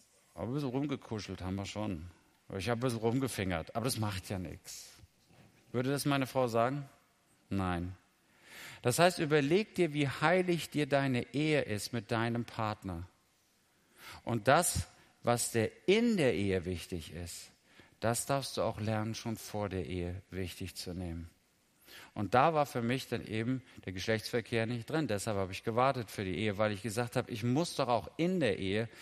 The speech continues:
kann ich doch auch nicht mit der nächsten Sekretärin oder der nächsten Dienstreise dort mit einem irgendjemand oder mit einer Urlauberin oder auf einer Wanderung da irgendjemand da mitnehmen, sondern da will ich heilig sein.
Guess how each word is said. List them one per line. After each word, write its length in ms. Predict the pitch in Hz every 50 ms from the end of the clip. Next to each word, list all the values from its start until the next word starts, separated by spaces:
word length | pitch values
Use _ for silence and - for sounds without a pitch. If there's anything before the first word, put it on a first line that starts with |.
| - - - -
kann 120 | - 147 135
ich 80 | 120
doch 100 | 127 113
auch 120 | 107 143 170
nicht 140 | 170 143 123
mit 100 | 127 113
der 120 | 113 110
nächsten 320 | 113 120 117 - - 117
Sekretärin 760 | 104 117 117 - - 110 95 - 120 120 123 120 127 123 117 - - - - 104 -
oder 200 | - 120 113 117
der 120 | 110 123 123
nächsten 400 | 123 120 113 - - 120 107 -
Dienstreise 720 | 131 135 139 127 - - - 104 113 123 127 127 120 120
dort 220 | 107 123 123 123 120
mit 140 | 127 120 110
einem 280 | 120 117 113 113 104 - - - - -
irgendjemand 720 | 120 127 131 123 127 117 - 127 127 127 127 123 127 123
oder 180 | 113 123 120 120
mit 160 | 117 120 117
einer 220 | 123 123 113 - -
Urlauberin 680 | 143 135 131 123 127 123 127 127 113 120 127 123 117 - - - - -
oder 200 | 117 117 120 117
auf 140 | 123 117 -
einer 160 | 123 120 107
Wanderung 420 | 120 123 123 123 120 120 123 117
da 160 | 113 113 98 104
irgendjemand 640 | 101 131 123 123 123 107 123 127 123 123 120 120 117
da 100 | 120 117
mitnehmen, 560 | 123 135 - - 123 110 107 110 127 131 127 - - - - - -
sondern 340 | - 127 127 123 120 117 113
da 120 | 117 113
will 120 | 120 127 127
ich 220 | 117 - - 113
heilig 380 | 120 123 131 127 131 120 - -
sein. 340 | 110 95 87 82 82 85